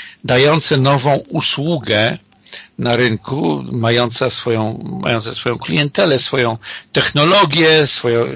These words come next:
swoich inwestorów, swój rynek docelowy, wiadomo, jak to się rozwija, do czego to się będzie dalej stosowało. Nie ma żadnej pewności, że to będzie działało, tak? Jak,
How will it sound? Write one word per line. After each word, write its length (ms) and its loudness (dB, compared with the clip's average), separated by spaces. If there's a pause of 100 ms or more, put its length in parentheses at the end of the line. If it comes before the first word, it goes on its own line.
(280)
swoich 360 -4
inwestorów, 1000 2 (280)
swój 260 0
rynek 260 2
docelowy, 760 4
wiadomo, 480 2
jak 200 -2
to 80 -6
się 160 -2
rozwija, 520 0
do 120 0
czego 280 -2
to 80 -10
się 160 -4
będzie 380 -2 (440)
dalej 260 2
stosowało. 440 0
Nie 140 2
ma 100 4
żadnej 320 0
pewności, 600 0
że 100 -2
to 140 -4
będzie 340 0
działało, 480 0
tak? 340 -4
Jak, 160 -4